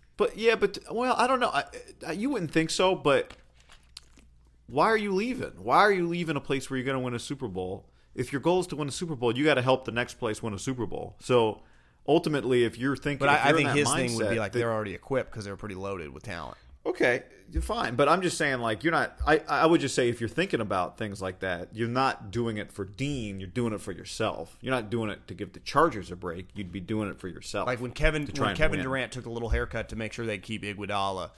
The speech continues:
Speaker 2: it was because he wanted to keep winning, not necessarily 'cause he cared
Speaker 1: Yeah, it
Speaker 2: about
Speaker 1: wasn't
Speaker 2: Lakers.
Speaker 1: like, "I'm, I wanna do it for Joe." It was like, uh,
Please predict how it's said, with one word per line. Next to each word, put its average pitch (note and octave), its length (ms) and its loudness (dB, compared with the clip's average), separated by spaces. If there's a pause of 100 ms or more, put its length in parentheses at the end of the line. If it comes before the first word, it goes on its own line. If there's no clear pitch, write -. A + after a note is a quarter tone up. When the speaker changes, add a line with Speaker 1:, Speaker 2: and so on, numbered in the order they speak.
(440)
Speaker 2:
it B2 60 -6
was A2 140 -6
because A2 320 -6
he B2+ 140 -4
wanted G2+ 280 -4
to F#2 60 -10
keep G#2+ 200 -6
winning, G2 320 -8 (180)
not A#2+ 160 -2
necessarily G#2 360 -6
'cause G#2 140 -12
he G2 60 -10
cared A2 200 0
Speaker 1:
Yeah, B2+ 60 8
it - 20 6
Speaker 2:
about D#3+ 100 8
Speaker 1:
wasn't F#3 240 6
Speaker 2:
Lakers. B2+ 260 4
Speaker 1:
like, C3+ 100 2
"I'm, C#3+ 100 -4
I C3 80 6
wanna B2+ 160 2
do C3 80 6
it A#2+ 80 0
for G#2 100 -4
Joe." G2 580 2
It A#2 60 0
was A2 160 -2
like, G#2 160 -4
uh, A2 80 0